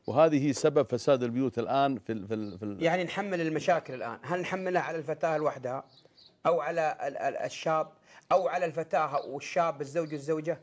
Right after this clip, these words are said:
Speaker 2: أو على الشاب والفتاة وأسرهم؟
Speaker 1: والله عليهم كلهم، على الشاب
Speaker 2: يعني كلهم
Speaker 1: والفتاة
Speaker 2: شركاء.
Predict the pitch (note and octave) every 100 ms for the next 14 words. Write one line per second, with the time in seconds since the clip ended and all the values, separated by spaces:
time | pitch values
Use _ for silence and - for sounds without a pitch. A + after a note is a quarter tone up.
0 | - - - F#3+ E3+ G3+ F#3+ - - F#3+
1 | F#3+ E3 E3 E3+ F3+ F3 G3 F#3+ F3+ D3
2 | D#3 F#3 F3+ B2+ C3 - _ - F#2+ G#2
3 | F#2+ G2+ A2 A2 G#2+ F#2+ G#2+ E2 - -
4 | - - G2 - - G#2 F#3+ E3+ B3 B3
5 | A#3+ B3 A#3+ A#3+ G3+ F#3+ E3